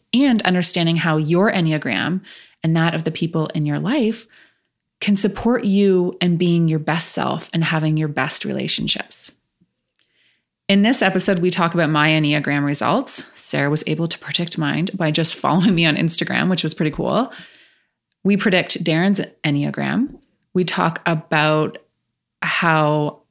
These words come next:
I could minimize conflict in my own marriage by understanding and really diving into the Enneagram, which was an interesting conversation. And we just talk about how it can minimize conflict and disagreements and resentment. And most importantly,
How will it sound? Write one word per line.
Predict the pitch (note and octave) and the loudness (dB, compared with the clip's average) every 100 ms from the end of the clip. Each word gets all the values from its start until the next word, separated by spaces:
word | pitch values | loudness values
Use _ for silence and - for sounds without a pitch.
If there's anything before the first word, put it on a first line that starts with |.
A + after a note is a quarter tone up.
| _ | _
I | E3 D#3+ | -2 0
could | E3 E3+ | -2 -2
minimize | D#3 D#3+ D#3 D3+ D3 | 0 2 0 -2 -2
conflict | - D3+ D#3 D#3 | -4 -4 -4 -2
in | |
my | D3+ - | -2 0
own | A3+ G#4+ | 0 2
marriage | A#3 E3 D#3+ E3 | 2 2 2 0
by | F3 D#3 D#3 - - _ _ _ _ _ | 2 2 0 -8 -20 _ _ _ _ _
understanding | E3 D3+ C#3+ - D3+ D3 D3 | 0 0 0 0 0 0 0
and | D3 | 0
really | D3 D3+ | 0 0
diving | C#3+ C#3+ C#3+ C#3 | 0 0 0 -2
into | - D3+ D#3 C#3+ | 0 0 0 -2
the | C#3+ | -2
Enneagram, | D3+ D3 C3+ D3 C#3 C4 | -2 0 -2 -2 0 0
which | C4 - | 0 -2
was | D#3 | -2
an | D3+ | 0
interesting | D3 D3 D3 D3+ | -2 -2 -2 -2
conversation. | D3+ D3 C3+ C3 - D#3+ G3 A#3 - - - _ _ | 0 -2 -2 -2 -2 0 -2 -4 -10 -20 -20 _ _
And | A3 A#3+ | 0 2
we | |
just | B3+ D4+ | 2 2
talk | - B3 C#4 | 2 0 0
about | A3+ F#3+ | 0 0
how | F3 | 0
it | E3 | 0
can | F3+ | 2
minimize | E3+ F#3 G3 F#3 | 2 2 2 0
conflict | - F#3 E3+ C#3+ D3+ | -2 -2 -2 -4 -2
and | E3 | 0
disagreements | F3 F3 F3+ F#3 E3+ D3 - - | 0 0 0 0 0 -2 -4 -4
and | E3+ | 0
resentment. | F3 E3+ E3+ G3+ F#3 - B2+ - - - - _ | 0 2 2 0 -2 -6 -6 -12 -20 -20 -20 _
And | G#3 | 2
most | G#3+ C#4+ - | 4 2 2
importantly, | E4+ - G3 G3 F#3+ F3+ F3 | 0 2 0 2 2 2 0